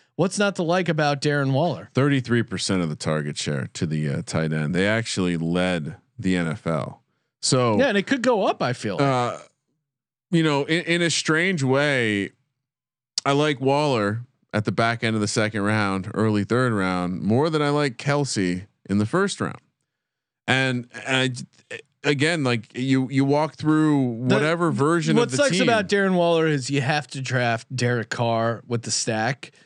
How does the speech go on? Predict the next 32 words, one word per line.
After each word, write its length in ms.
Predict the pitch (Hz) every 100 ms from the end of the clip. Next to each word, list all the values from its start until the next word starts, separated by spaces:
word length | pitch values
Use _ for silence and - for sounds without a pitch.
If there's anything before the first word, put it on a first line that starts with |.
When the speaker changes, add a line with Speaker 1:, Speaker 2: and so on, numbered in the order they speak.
| _ _ _ _
Speaker 1:
um, 560 | 131 120 117 117 110 -
which 240 | - 147 151
is 120 | 156
just 260 | 123 151 -
not 260 | 147 135
fun. 300 | - 143 160
Even 240 | 190 208 214
though 160 | 208
Derek 300 | 175 185 185
Carr's 340 | - 185 170 131
numbers, 520 | 156 170 196 196 - - - -
by 100 | 160
all 140 | 175
accounts, 460 | 175 180 175 170 165
are 80 | 147
good, 400 | 165 165 165 147
fantasy 500 | 160 165 165 - 160
Speaker 2:
Don't, 260 | 156 156
Speaker 1:
numbers, 80 | 156
Speaker 2:
don't 200 | 160 151
make 220 | 156 170
it 60 | 175
your 140 | 139
Speaker 1:
yards 400 | 117 185 185 160
Speaker 2:
stack. 40 | 143
Speaker 1:
per 140 | 180
attempt. 640 | 156 - 160 151 147 - -
Speaker 2:
Don't 240 | 151 170
make 200 | 160 160
it 60 | 156
your 140 | 151
stack. 460 | 135 165 185 147